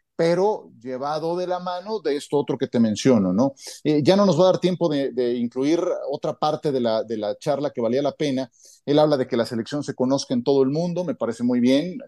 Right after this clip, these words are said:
De, del fútbol mexicano no se sabe absolutamente nada en Europa. Habla de microciclos, también me parece positivo. Em,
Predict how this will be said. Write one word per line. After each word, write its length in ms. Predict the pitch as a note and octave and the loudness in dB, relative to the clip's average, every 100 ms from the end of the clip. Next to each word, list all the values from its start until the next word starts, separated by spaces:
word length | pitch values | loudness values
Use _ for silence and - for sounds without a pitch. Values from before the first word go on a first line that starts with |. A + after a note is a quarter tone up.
| - | -12
De, 120 | A2+ | -8
del 120 | G#2 | -8
fútbol 240 | - C3 C#3 | 0 4 6
mexicano 380 | B2 A2+ B2+ B2+ | 4 2 4 4
no 100 | C3 | 2
se 140 | A#2 | 0
sabe 260 | - A#2+ B2 | 2 6 4
absolutamente 760 | A#2 A#2+ A#2 C3 C3+ C3 B2+ | 4 -2 0 2 2 2 2
nada 600 | A#2+ B2 D3 B2+ B2+ A#2+ | 4 4 2 0 -2 -2
en 140 | A2 G#2+ | -6 -8
Europa. 500 | G#2+ A#2 B2+ - C#3+ - _ - | -2 0 0 -2 -4 -8 _ 0
Habla 180 | C3 | 2
de 80 | B2+ | 4
microciclos, 920 | A#2 A#2 B2 A2+ - F3+ D3 C#3 D3 - | 2 0 -2 -4 -2 -4 0 -2 -2 -6
también 220 | A#2 B2 | -4 -2
me 100 | B2+ | -2
parece 300 | B2 A#2 B2+ | -4 -6 -6
positivo. 680 | A2 - A#2 D#3 D3+ D#3+ D#3+ - - _ - | -10 -10 -4 0 4 4 2 -16 -20 _ 0
Em, 640 | C3 C3 B2+ B2 C3 C3+ | 4 4 2 -2 -4 -8